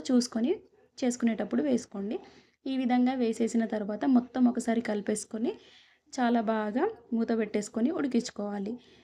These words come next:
So almost నేను మూత పెట్టి ఉడికించాను. ఇక్కడ కొంచెం నెయ్యి యాడ్ చేస్తున్నాను మళ్ళీ. నెయ్యి యాడ్ చేసిన తర్వాత మొత్తం ఒకసారి మళ్ళీ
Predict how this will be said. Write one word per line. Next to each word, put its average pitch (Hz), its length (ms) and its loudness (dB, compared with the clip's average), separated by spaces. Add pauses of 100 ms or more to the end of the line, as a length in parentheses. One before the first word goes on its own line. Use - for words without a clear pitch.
(140)
So - 100 -4 (120)
almost 240 440 4
నేను 247 160 10
మూత 220 200 0
పెట్టి 226 240 0
ఉడికించాను. 226 640 -2
ఇక్కడ 269 300 -2
కొంచెం 262 460 4 (120)
నెయ్యి 226 200 6
యాడ్ 214 260 2
చేస్తున్నాను 208 540 -2
మళ్ళీ. 202 300 -2 (540)
నెయ్యి 240 220 4
యాడ్ 240 220 2
చేసిన 226 320 4
తర్వాత 202 480 -4
మొత్తం 247 500 0
ఒకసారి 247 320 0
మళ్ళీ 233 300 2